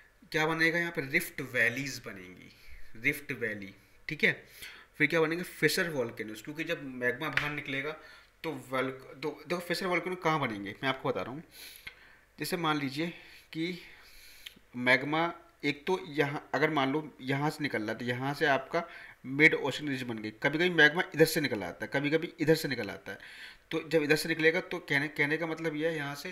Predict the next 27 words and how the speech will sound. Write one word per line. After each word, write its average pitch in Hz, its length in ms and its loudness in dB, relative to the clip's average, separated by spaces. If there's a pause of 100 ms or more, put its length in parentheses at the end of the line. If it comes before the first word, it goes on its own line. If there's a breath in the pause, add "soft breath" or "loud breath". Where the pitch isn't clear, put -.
(520 loud breath)
एक - 140 -20
तरीके 156 220 -4
से 165 100 -2
रिसाव 147 420 6
हो 127 120 0
रहा 127 120 0
है 139 100 0
किसका, 143 260 -2
मैग्मा 120 380 -4
का, 156 120 -6
तो 160 100 -8
यहाँ 131 240 -4
पे 165 120 -4
एक 156 60 -2
वैल्को-, 123 480 -4
वोल्केनो 131 500 -2
इसके 147 240 -6
आसपास 117 520 -6
भी 214 140 -10 (400 loud breath)
बन 131 240 0
जाते 107 300 -6
हैं 175 100 -2
डाइवर्जिंग 123 460 -6
प्लेट 135 340 -10
बाउंड्री 98 420 -14
में, - 220 -20
क्योंकि 139 240 -10